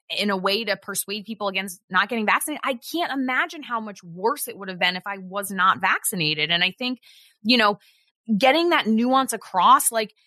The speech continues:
yes, vaccines will reduce your likelihood of getting infected, but not prevent it outright.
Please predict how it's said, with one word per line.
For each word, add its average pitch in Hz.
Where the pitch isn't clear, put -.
yes, 226
vaccines 226
will 220
reduce 196
your 202
likelihood 196
of 247
getting 214
infected, 214
but 185
not 160
prevent 202
it 277
outright. 143